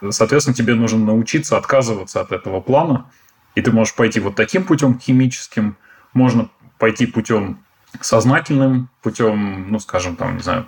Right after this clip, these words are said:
поюморить, отвлечься, переключиться и так далее.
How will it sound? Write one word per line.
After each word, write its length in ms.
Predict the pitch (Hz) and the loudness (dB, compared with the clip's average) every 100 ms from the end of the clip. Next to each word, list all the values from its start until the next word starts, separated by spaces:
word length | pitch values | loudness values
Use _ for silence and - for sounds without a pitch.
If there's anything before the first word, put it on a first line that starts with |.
| - | -2
поюморить, 1000 | 113 104 101 107 110 110 143 139 - 110 | 0 2 0 0 2 2 0 -4 -6 -2
отвлечься, 1300 | 95 92 107 101 113 127 123 - - 98 95 95 92 | -2 -2 -2 -2 2 0 -2 -10 -4 -2 -2 -4 -4
переключиться 1200 | - 101 - 101 - 131 127 - 92 90 87 87 - | -4 -4 -4 -2 0 0 -2 -6 -2 -2 -4 -8 -6
и 60 | |
так 200 | - 95 | -2 0
далее. 380 | 98 92 82 - | 2 0 0 -4